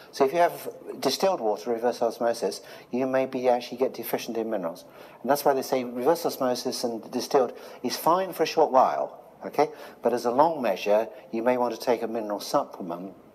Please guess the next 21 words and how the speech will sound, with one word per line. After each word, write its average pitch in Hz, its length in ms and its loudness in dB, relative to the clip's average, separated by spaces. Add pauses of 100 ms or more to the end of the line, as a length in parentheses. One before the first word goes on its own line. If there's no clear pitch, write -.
(1040)
uh, 104 220 2
or 117 420 2
go 113 160 2
back - 220 2
to 131 120 0
ordinary 117 300 0
water 98 300 0
for 104 160 -4
a 95 60 2
while 92 340 2
and, 98 260 -6
and 104 160 -6
keep - 240 -6
reversing 90 460 -2
it 90 100 -6
round. 82 380 -8 (1700)
Water 123 300 0
of 92 120 -6
life, - 460 -10
that's - 180 -8
it. - 240 -12